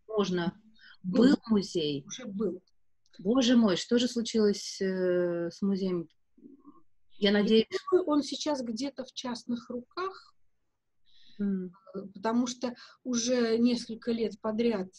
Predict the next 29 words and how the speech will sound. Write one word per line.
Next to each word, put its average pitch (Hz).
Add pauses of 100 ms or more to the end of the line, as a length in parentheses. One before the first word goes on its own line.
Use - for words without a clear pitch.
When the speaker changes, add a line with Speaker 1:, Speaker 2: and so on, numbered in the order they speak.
Speaker 1:
э, 208
туда 208
нет 208
посещения, 247 (160)
и, 233 (560)
м, 214 (140)
я 254
пыталась, 233
э, 202 (1000)
даже 226
с -
самым 240
высоким 233
руководством 226
связаться, 320 (680)
э, 202
как 247
речь 254
доходит, 220
э, 214
об 208
этом 226
музее, 269 (1000)
молчание, 294
игнорирование 226
писем 262
и 254
так 202
далее. 240